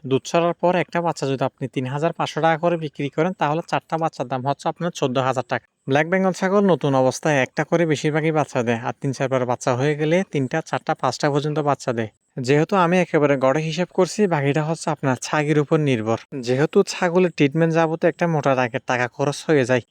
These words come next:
প্রথমত আমার হিসাব অনুযায়ী একটা ছাগলকে আমি মূলত হচ্ছে পাঁচ টাকা তিন পয়সা দানাদার খাওয়াইছি। এরকমভাবে যদি আপনারাও খাওয়াতে পারেন, তাহলে আপনার খরচ হবে যে দানাদার বাবদে এক হাজার নয়শো চৌত্রিশ টাকা। আর বাকি টাকাগুলো হচ্ছে আপনার ট্রিটমেন্ট যাবতীয় খরচ।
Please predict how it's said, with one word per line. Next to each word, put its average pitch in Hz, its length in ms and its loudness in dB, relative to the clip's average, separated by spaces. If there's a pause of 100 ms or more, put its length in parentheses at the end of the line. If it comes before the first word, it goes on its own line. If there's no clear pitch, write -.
(140)
প্রথমত 190 400 2
আমার 175 260 4
হিসাব 175 340 0
অনুযায়ী 190 340 2
একটা 175 240 0
ছাগলকে 175 500 0
আমি 165 300 0
মূলত 147 340 2
হচ্ছে 143 300 -4
পাঁচ - 280 -6
টাকা 143 240 0
তিন 131 200 -2
পয়সা 131 360 0
দানাদার 127 380 0
খাওয়াইছি। 135 480 0 (220)
এরকমভাবে 170 520 4
যদি 196 180 2
আপনারাও 170 340 2
খাওয়াতে 185 340 2
পারেন, 170 220 0
তাহলে 175 340 0
আপনার 151 300 -2
খরচ 165 400 0
হবে 170 160 2
যে 175 160 2
দানাদার 139 460 2
বাবদে 131 440 0
এক 190 260 -2 (100)
হাজার 160 260 0
নয়শো 143 300 0
চৌত্রিশ - 460 -6
টাকা। 131 240 0 (380)
আর 151 140 2
বাকি 143 260 0
টাকাগুলো 147 480 2
হচ্ছে 180 240 0
আপনার 170 240 -2
ট্রিটমেন্ট 156 440 -2
যাবতীয় 151 320 0
খরচ। 175 320 0